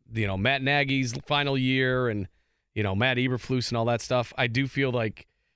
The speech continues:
unfortunately, it's not all been his fault or anything, but I also see that they have a rare opportunity to possibly get a generational talent in Caleb Williams.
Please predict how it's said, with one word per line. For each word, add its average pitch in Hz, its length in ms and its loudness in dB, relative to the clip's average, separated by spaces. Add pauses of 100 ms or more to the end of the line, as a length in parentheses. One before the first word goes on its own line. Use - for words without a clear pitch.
(680)
unfortunately, 170 540 2
it's 135 160 -2
not 156 160 0
all 151 220 2
been 147 180 0
his 143 240 0
fault 139 460 0
or 143 100 2
anything, 139 520 0
but 120 320 0
I 113 120 0
also 120 240 0
see 123 200 -2
that 104 160 -2
they 117 260 0
have 113 220 0
a 110 140 0
rare 120 260 0
opportunity 110 580 -2
to 104 100 -2
possibly 113 420 -2
get 110 140 -2
a 110 60 -2
generational 117 540 -2
talent 120 300 -4
in 120 60 -6
Caleb 113 320 -2
Williams. 113 420 0